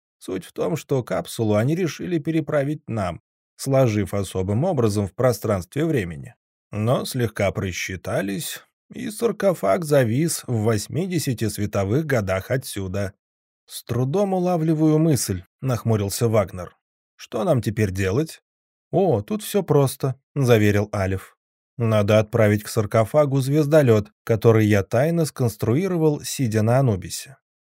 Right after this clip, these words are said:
Там предусмотрены ячейки для оборудования наших партнеров. Кроме того, я оснастил корабль варп-двигателем». Джер чуть не поперхнулась,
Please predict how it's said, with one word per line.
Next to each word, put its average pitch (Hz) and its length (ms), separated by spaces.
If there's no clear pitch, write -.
Там 175 260
предусмотрены 104 800
ячейки 98 760
для 107 220
оборудования 101 640
наших 110 380
партнеров. 113 720
Кроме 117 320
того, 175 440
я 180 220
оснастил 165 580
корабль 127 440
варп-двигателем». 104 1080
Джер 117 440
чуть - 360
не 143 60
поперхнулась, 120 960